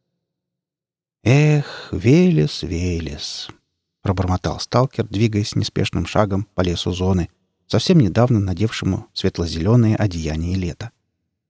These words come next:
Яркое, красивое сияние, ещё совсем живое и очень зелёное. Он остановился и с удивлением осмотрелся вокруг.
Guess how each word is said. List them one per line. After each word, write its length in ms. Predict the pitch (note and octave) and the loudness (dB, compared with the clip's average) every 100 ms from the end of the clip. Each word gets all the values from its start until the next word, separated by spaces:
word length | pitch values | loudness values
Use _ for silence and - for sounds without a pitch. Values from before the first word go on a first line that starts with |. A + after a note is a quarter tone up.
| _ _ _ _ _ _ _ | _ _ _ _ _ _ _
Яркое, 460 | A#2 C#3+ - - - | -2 -2 -2 -8 -8
красивое 520 | - F#2 - D3+ C#3 | -6 -4 -2 2 2
сияние, 720 | A2+ - F2 B2 D#3 - G2+ - _ _ - | 2 -2 0 2 2 0 -6 -14 _ _ -4
ещё 200 | - G3+ | -2 0
совсем 360 | D#3 - D3+ | 0 2 4
живое 540 | G#2 F2+ F2 C3 G#2 - _ _ | 4 0 -2 -2 -4 -8 _ _
и 40 | D3+ | 0
очень 260 | - A2 | 2 2
зелёное. 540 | F#2 E2 F#2+ G#2+ F2 - _ _ _ _ _ _ - | 2 -2 0 0 -2 -12 _ _ _ _ _ _ 0
Он 140 | G2 | 0
остановился 720 | F2+ - E2+ F2+ D#3+ - D3+ - _ _ - | 0 -4 -4 0 0 0 -4 -4 _ _ -6
и 60 | |
с 80 | C3+ | 0
удивлением 580 | E3+ B2+ G#2+ A#2 A2+ - | 4 4 4 4 4 2
осмотрелся 640 | - G2 - E2+ D#2 - | 0 0 -2 -6 -6 -4
вокруг. 500 | F2 F2+ - - - | -4 -4 -6 -8 -12